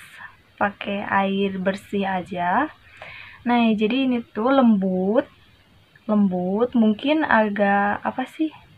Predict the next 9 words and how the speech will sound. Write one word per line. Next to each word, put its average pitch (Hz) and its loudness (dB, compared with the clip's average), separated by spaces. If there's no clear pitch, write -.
pas 226 0
diaplikasiinnya 214 -2
itu - -4
ada 208 4
kayak 202 -2
scrub-scrub 208 -4
gitu 208 -4
loh. 196 2
Jadi 196 -4